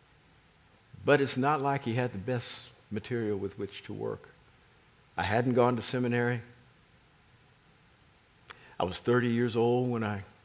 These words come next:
inherited the church. That's not old enough to be much of anything.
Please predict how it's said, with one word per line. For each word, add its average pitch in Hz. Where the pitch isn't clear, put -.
inherited 110
the 101
church. -
That's -
not 165
old 131
enough 113
to -
be 117
much 113
of 90
anything. 104